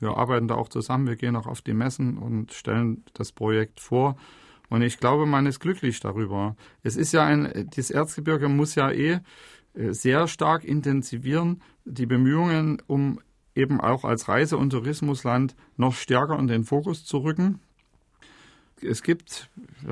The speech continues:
das ist kein Geheimnis, es, es gibt auch, äh, hin und wieder leider ein paar negative Schlagzeilen. Und ich möchte, dass wir positive Schlagzeilen aus dem Erzgebirge, also herbeiführen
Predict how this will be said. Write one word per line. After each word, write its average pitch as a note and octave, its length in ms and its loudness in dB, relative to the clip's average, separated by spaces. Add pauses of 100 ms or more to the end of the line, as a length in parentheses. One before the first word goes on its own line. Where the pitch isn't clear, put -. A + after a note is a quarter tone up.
(280)
das C#3 160 -2
ist E3+ 120 -6
kein B2+ 200 0
Geheimnis, D3+ 440 2
es, B2+ 240 -4
es A#2+ 140 -10
gibt D#3+ 240 -2
auch, C3+ 280 2 (420)
äh, - 220 -6
hin E3 200 0
und D3+ 160 2
wieder D3 220 2
leider C3 420 2 (240)
ein - 60 -20
paar A#2+ 160 2
negative D#3 560 0
Schlagzeilen. C3+ 680 2
Und - 280 0 (160)
ich - 340 -4
möchte, C3+ 520 0 (340)
dass - 460 -2
wir B2+ 220 0
positive D3+ 520 0
Schlagzeilen A2+ 500 0
aus A#2 160 -2
dem - 100 -4
Erzgebirge, A#2 640 -4 (420)
also G#2 260 -2
herbeiführen G#3 800 2